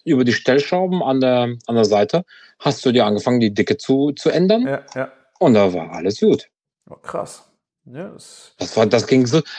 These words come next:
Speaker 1: Also für meine ersten Nudeln habe ich vier Minuten gebraucht.
Speaker 2: Mhm.
Speaker 1: Das war echt, äh, top. Also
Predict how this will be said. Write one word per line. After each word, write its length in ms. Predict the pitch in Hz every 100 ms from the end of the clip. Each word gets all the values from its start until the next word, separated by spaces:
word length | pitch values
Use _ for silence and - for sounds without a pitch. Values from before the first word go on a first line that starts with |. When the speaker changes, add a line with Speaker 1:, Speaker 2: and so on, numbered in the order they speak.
| -
Speaker 1:
Also 200 | 117 135
für 120 | 147
meine 260 | 147 147 143
ersten 420 | 185 190 196 175
Nudeln 480 | 180 208 214 226 233 _ _ _ _ _ -
habe 320 | 147 151 156
ich 520 | 151 - - - - _ _ _ _ _ _ _ _
vier 340 | - - 190 147
Minuten 340 | 131 131 160
gebraucht. 420 | 170 220 269 - _ _ 127
Speaker 2:
Mhm. 380 | 113 113 143 - _ _ _ _ _ _ _ _ _ _ _ _ _ _ _ _ -
Speaker 1:
Das 260 | 110 95
war 180 | 95 92
echt, 400 | 98 107 - -
äh, 280 | 139 151 147 -
top. 240 | 180 - -
Also 580 | 80 104 107 107 107